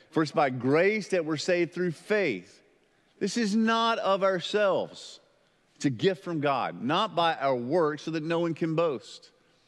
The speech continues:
That God's grace, what Jesus has done for us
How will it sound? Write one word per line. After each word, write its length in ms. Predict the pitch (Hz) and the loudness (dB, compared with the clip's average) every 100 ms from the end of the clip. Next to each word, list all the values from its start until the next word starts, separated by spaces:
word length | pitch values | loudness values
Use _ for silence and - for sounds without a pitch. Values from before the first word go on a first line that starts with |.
| _ _ - _ _ _ - | _ _ -20 _ _ _ -8
That 160 | 107 | -4
God's 460 | 110 175 208 190 - _ _ _ _ _ _ _ - | 0 0 0 -2 -8 _ _ _ _ _ _ _ -10
grace, 600 | 107 127 131 90 80 - - | -2 2 2 -2 -6 -16 -6
what 180 | 120 127 | -4 -2
Jesus 500 | 110 208 233 214 165 | 0 2 2 0 -2
has 180 | 156 127 | -2 0
done 320 | 147 151 160 | 0 0 -2
for 160 | 147 139 | -2 0
us 200 | 123 | 0